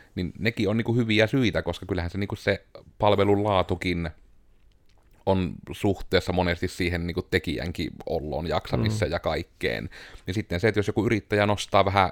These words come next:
Speaker 1: hintojaan siitä, mihin olette tottunut, niin siihen monesti on syy. Ja sitten se, että se voi just olla, että sillä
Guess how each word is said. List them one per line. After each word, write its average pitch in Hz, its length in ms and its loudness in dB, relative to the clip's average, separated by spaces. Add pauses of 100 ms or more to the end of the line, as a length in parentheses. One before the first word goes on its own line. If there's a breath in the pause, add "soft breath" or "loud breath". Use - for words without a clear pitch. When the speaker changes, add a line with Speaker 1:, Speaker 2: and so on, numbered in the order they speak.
(120)
Speaker 1:
hintojaan 87 720 4
siitä, 87 240 -2
mihin 87 220 -2
olette 90 220 0
tottunut, 85 540 0 (280 soft breath)
niin 90 80 -2
siihen 95 160 -2
monesti 107 360 0
on 123 160 -2
syy. 92 380 -2 (120)
Ja 98 60 -4
sitten 95 280 -4
se, 98 80 -4
että 92 180 -4
se 95 100 -2
voi 95 180 4
just 101 160 -4
olla, 98 260 2
että 87 100 -4
sillä 87 260 0